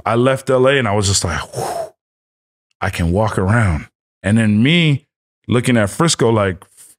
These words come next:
I'm in San Francisco. It's just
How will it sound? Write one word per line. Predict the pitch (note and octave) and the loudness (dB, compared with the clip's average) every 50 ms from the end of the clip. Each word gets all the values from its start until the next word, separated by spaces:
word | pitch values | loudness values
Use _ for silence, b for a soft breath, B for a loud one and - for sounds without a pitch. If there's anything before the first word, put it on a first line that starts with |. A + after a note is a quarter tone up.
| _ - | _ -4
I'm | A2+ C3+ C#3 | -2 0 0
in | A#2 A2 | 0 0
San | - - B2 A2+ A#2 | 0 0 0 -2 -2
Francisco. | A2 - - - F2 D2+ - - F#2+ D#2+ D#2 D#2+ - _ _ _ _ _ _ _ _ _ _ _ _ _ _ _ _ _ _ - | -2 -2 -2 -2 -2 -2 -2 -2 -2 -2 -2 -6 -10 _ _ _ _ _ _ _ _ _ _ _ _ _ _ _ _ _ _ -2
It's | B2 C3 A#2+ - - - - - _ _ _ _ _ _ _ _ _ - | 0 0 0 0 -4 -4 -4 -10 _ _ _ _ _ _ _ _ _ -4
just | G#2 G#2+ G2+ F#2+ - - - - - - - - | -2 0 0 0 0 0 -2 -2 -4 -6 -8 -10